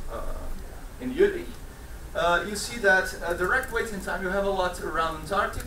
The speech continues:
and Arctic regions and on the coast, and you have little to no time on the sea.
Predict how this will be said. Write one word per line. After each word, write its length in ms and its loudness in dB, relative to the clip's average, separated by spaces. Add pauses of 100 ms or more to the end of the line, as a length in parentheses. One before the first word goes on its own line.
(120)
and 100 -2
Arctic 400 -2
regions 500 -6 (280)
and 100 -4
on 80 -2
the 80 -2
coast, 460 -4
and 120 -6
you 80 0
have 580 0
little 400 -2
to 120 -6
no 120 -2 (140)
time 300 -4 (640)
on 120 -6
the 80 -8
sea. 180 -8